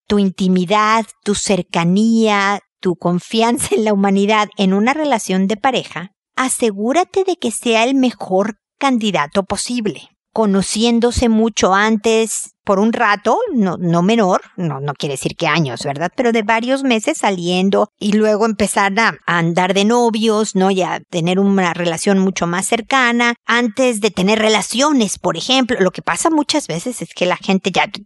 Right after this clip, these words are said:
en dos días, uy, nos amamos y, eh, nos fuimos a vivir juntos. Sí, estoy exagerándolo, obviamente, para,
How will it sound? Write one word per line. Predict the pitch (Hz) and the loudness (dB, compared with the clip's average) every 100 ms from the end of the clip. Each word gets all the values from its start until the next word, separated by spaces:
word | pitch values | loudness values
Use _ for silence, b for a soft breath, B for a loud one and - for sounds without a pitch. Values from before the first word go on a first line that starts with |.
| - | -12
en | 180 - 226 202 | -8 0 2 4
dos | 269 254 | 2 2
días, | 277 240 247 226 | 0 0 0 0
uy, | 262 | 0
nos | 220 202 | 0 0
amamos | 185 190 196 185 - | 0 2 0 -2 -4
y, | 190 - | -10 -4
eh, | 196 190 | -4 0
nos | 208 | -2
fuimos | - 220 214 | 0 0 0
a | |
vivir | 202 202 190 | 2 2 0
juntos. | 202 190 180 170 | 0 0 0 -2
Sí, | 165 139 - | -4 -6 -10
estoy | - 185 | -6 -6
exagerándolo, | - 151 156 156 165 151 147 | -6 -8 -4 -2 -2 -6 -2
obviamente, | 160 160 156 156 - | -2 -2 -2 -2 -4
para, | - 151 151 | -4 -6 -6